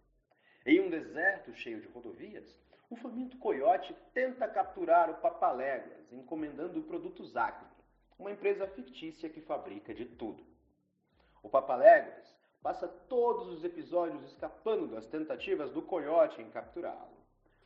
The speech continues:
contando com astúcia, velocidade e uma sorte absurda. O Papaléguas sempre escapa ileso de todas as artimanhas altamente criativas de seu arqui-inimigo.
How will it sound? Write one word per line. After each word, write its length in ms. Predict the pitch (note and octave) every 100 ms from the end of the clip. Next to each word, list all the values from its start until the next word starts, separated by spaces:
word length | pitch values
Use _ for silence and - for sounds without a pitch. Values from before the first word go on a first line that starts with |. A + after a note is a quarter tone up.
| _
contando 460 | F3+ F3+ F3+ D#3+ D#3
com 180 | B2
astúcia, 680 | F#2+ - - A3+ G#3+ - D#3+
velocidade 880 | A2 A2 B2+ - B2 A2+ B2+ A#2+ A#2+
e 40 |
uma 200 | C#3 C3+
sorte 480 | G2+ - C#3 C#3 -
absurda. 720 | - D#4+ - C#4 C4 - - - _ _ _ _ _ _ _ _
O 20 |
Papaléguas 720 | - B2+ B2 B2 F#3+ - - - _ _
sempre 400 | - C4 - D#3
escapa 420 | - - F3+ -
ileso 400 | C3+ C#3+ G3 -
de 120 | B2+ B2+ -
todas 480 | - G3+ G3+ F#3+ D3
as 160 | B2+ B2
artimanhas 640 | C#3 - A#2 C3+ B2+ A2+
altamente 560 | D3+ - B2 C3 C#3+ -
criativas 640 | C#3+ B2 - E3 A#2 G2+
de 80 | G#2+
seu 320 | - A2 E2+
arqui-inimigo. 880 | F2+ - B2+ C#3+ D#3+ D#3+ E3 D#3